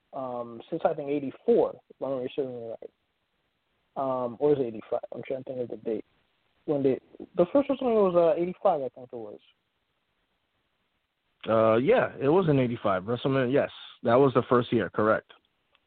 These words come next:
Speaker 1: So, yeah, from, so ever since then, you know, the fans have made it what it was, you know, combine that with the wrestlers, the colorful wrestlers they had, you know,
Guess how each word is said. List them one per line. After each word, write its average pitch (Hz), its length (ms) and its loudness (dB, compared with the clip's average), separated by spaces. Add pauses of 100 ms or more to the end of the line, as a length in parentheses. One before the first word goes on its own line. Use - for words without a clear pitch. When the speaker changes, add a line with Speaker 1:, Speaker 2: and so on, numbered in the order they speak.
(200)
Speaker 1:
So, 160 320 2 (240)
yeah, 185 380 2
from, 160 300 -4
so 175 180 2
ever 185 300 -2
since 180 220 -8
then, 160 240 -8
you 156 80 -10
know, 147 320 -4
the 165 80 -4 (120)
fans 165 280 -4
have 160 180 0
made 165 200 2
it 156 80 2
what 156 160 2
it 151 100 0
was, 147 520 0
you 151 140 -14
know, 143 220 -4 (320)
combine 170 440 0
that 170 180 4
with 151 160 2
the 165 100 4
wrestlers, 156 720 0
the - 60 -8
colorful 160 500 0
wrestlers 151 460 -2
they 147 140 -2
had, 147 480 -2
you 139 80 -12
know, 123 240 -4